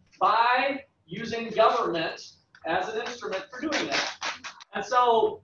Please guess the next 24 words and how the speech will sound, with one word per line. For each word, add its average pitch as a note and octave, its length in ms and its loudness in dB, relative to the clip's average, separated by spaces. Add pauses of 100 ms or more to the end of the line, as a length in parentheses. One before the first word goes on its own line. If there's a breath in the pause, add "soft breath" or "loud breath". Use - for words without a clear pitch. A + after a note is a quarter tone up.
(100)
that C4+ 200 6
was C#4+ 140 2
kind C4 200 0
of A#3 60 -4
the A3 120 -2
Keynesian A3 360 -6
revolution G3 520 0
of, D#3 200 -4
of E3 240 -2
let's B3 340 0
use C4 220 0
government G#3+ 480 -2
to F#3 120 -6
help F#3+ 320 2
make F#3+ 380 -8
the F3 80 -6
world F3+ 320 -4
a D#3 60 -8
better E3 320 -2
place D#4+ 440 -6
in - 60 -10
terms F3 300 -10
of E3+ 100 -8
spending. D#3+ 540 -10